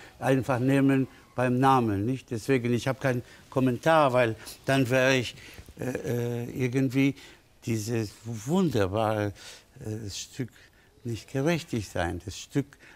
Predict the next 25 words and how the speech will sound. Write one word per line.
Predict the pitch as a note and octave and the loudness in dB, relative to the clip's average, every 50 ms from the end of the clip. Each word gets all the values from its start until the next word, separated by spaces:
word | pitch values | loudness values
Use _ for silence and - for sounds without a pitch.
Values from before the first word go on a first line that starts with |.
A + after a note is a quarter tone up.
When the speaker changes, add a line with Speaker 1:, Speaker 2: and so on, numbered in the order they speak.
| - - | -12 -6
Speaker 2:
hat | - A2+ - - | -6 -6 -4 -4
keine | - A#2+ B2 A2+ A2+ G#2+ | -4 -2 0 0 0 -2
Klänge | - - - A#2+ A#2+ B2 B2+ B2 B2+ B2+ | -4 -8 -8 -4 -2 0 0 0 -2 -4
produziert | - - C3 B2+ B2 B2+ A2+ - - C3 C3+ C3+ - - - - - - - - - - - - | -4 -4 -4 -4 -4 -4 -6 -6 -4 -2 -2 -2 -4 -8 -20 -20 -20 -20 -20 -20 -20 -20 -12 -10
und | A2 G#2 | -6 -4
ich | G#2+ G2 - A#2 | -4 -4 -2 -4
hab | A2 - | -4 -4
keinen | - A#2 A2+ A#2 A2 | -2 -2 -2 -2 -2
Kommentar | - A2+ A2+ A#2 A#2+ A#2 - B2+ B2 B2 G#2+ | -4 -4 -4 -4 -4 -4 -4 -4 -4 -4 -4
dazu. | G#2 G2+ F#2+ - - - F#2+ F#2 F2+ E2+ - _ - - | -6 -6 -8 -8 -10 -12 -12 -12 -12 -16 -20 _ -6 -4
Speaker 1:
Haben | B3+ A3 A3+ A3 | -2 0 0 -2
Sie | - A3+ | -2 -2
es | G#3+ - | -2 -2
schon | - A3 G3+ | -2 0 -2
mal | G3 F3 F3 | -2 -2 -4
aufgeführt? | F3+ A3+ - - D4+ - - E4 G#4+ B4 - - - - _ _ _ _ - - | -6 -6 -8 -8 -8 -6 -4 -2 -2 -4 -4 -10 -20 -20 _ _ _ _ -8 -2
Speaker 2:
Nein. | A#2 B2+ A#2+ G#2 F#2+ F2+ F2 E2+ D#2+ D#2+ D#2+ - _ _ - - - - - _ _ _ _ _ - | 0 2 4 4 4 2 0 -4 -6 -8 -10 -14 _ _ -20 -20 -20 -20 -20 _ _ _ _ _ -18
Nein. | - F#2+ F#2+ F#2 F#2 - - - _ - | -16 -14 -14 -14 -14 -16 -18 -18 _ -4
Speaker 1:
Möchten | - A#3 G#3 F#3+ - - G#3+ | -2 -2 -2 0 -2 -4 -4
Sie | - G#3+ F#3+ | -2 -2 0
auch | F3 B2+ | 0 2
Speaker 2:
Nein, | B2 A#2 G#2+ F#2 - - - | 2 4 2 2 0 -2 -6
Speaker 1:
nicht? | - - - - - - - - C#4 - - | -8 -12 -12 -14 -12 -4 2 2 2 2 2
Speaker 2:
nein. | D4 - - - C#4 A#3+ - | -2 -2 -2 -2 -4 -4 -2
<laughs> | - C#4+ | -4 -6